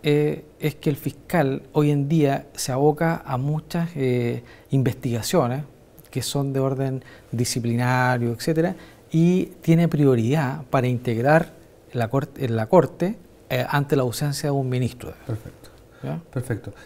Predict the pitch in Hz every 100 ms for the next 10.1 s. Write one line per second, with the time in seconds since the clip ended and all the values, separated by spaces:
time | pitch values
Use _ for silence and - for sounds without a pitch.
0 | - 175 202 196 175 175 139 185 185 180
1 | 170 - 180 - 139 131 165 156 151 156
2 | 170 156 156 - 160 170 - - 107 117
3 | 107 92 - 135 147 175 143 127 - 85
4 | - - - 92 - - - 135 120 107
5 | - 135 127 127 123 123 123 123 - -
6 | - - - - 127 - 127 135 165 -
7 | - 123 120 139 117 113 - 147 143 -
8 | 120 107 160 160 160 117 131 160 165 175
9 | 170 - 135 117 117 135 - 175 170 180
10 | 156